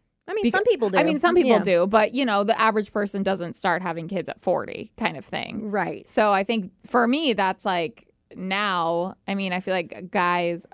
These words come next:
Speaker 2: kind of realize, okay, like, they're getting older too. So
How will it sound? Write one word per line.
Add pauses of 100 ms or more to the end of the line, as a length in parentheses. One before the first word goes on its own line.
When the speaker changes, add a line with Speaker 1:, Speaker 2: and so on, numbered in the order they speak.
(1080)
Speaker 2:
kind
of
realize,
okay,
like, (100)
they're
getting
older
too.
So